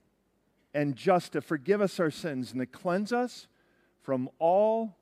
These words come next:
unrighteousness. As we noted last week, John says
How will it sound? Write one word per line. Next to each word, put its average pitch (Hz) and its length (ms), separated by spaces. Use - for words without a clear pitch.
unrighteousness. 127 800
As 180 180
we 196 80
noted 220 300
last 180 440
week, 190 280
John 190 360
says 120 680